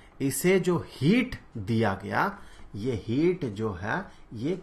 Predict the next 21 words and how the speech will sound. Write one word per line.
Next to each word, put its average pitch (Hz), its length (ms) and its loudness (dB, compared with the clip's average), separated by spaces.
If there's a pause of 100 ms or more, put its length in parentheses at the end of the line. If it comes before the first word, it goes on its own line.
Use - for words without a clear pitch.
(140)
क्यू 139 180 4
के 98 160 -4
बराबर 98 440 -6
है। 104 240 -8 (1800)
तो 170 200 0
इसे 175 220 2
जब 170 160 2
हम 165 160 4
रिप्रेजेंट 160 480 0
करेंगे 151 360 -2
तो 196 180 -6
यहां 107 280 -2
पर 104 160 -6
लिमिट्स 107 400 -4
तो 113 80 0
होगा 107 320 -2
एचआई 127 440 -2
से 143 140 -2
लेके 143 220 -2
एचएफ़, 160 840 -2
इनिशियल 131 880 0